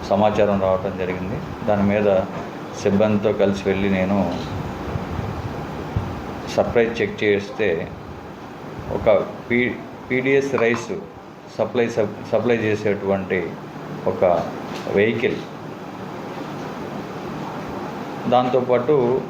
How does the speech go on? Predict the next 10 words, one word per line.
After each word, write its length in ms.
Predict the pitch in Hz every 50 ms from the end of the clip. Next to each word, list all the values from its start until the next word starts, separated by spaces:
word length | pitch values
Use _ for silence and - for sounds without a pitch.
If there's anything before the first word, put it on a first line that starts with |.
| - - - - - -
దాన్ని 580 | - 120 123 123 123 120 123 123 117 110 - - - - 107
రన్ 260 | 113 113 117 120 127
చేసేటువంటి 960 | 127 120 - 123 113 107 - 107 101 98 101 101 98 104 104 101 98 98 92 -
వ్యక్తి 280 | 101 101 101 - 113
ప్రసాదం 480 | 104 - 104 101 101 113 107 104 107 104
వెంకట 260 | 98 98 98 101 95 -
కిషోర్ 300 | - 92 - - 92 90
అనే 180 | 92 92 92 92
అతను 520 | 92 92 90 - 107 107 101 85 85 - 76 - - - - - - - - - - - - - - - - - - - - - - - - - - -
ఉన్నాడు. 420 | 98 98 98 98 95 92 123 -